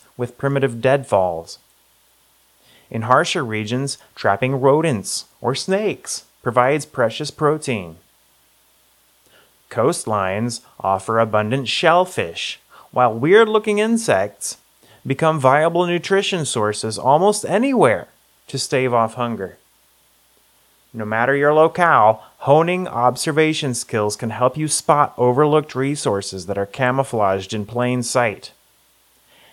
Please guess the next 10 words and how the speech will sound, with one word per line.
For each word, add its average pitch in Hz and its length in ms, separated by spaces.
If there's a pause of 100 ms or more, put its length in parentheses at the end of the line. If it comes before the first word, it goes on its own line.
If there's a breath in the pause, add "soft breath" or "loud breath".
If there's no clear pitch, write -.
(120)
And 123 200
carrying 147 640
basic 131 520
procured 123 600
food 165 300
like 101 240
energy 160 380
bars 98 500
or 104 120
jerky 139 640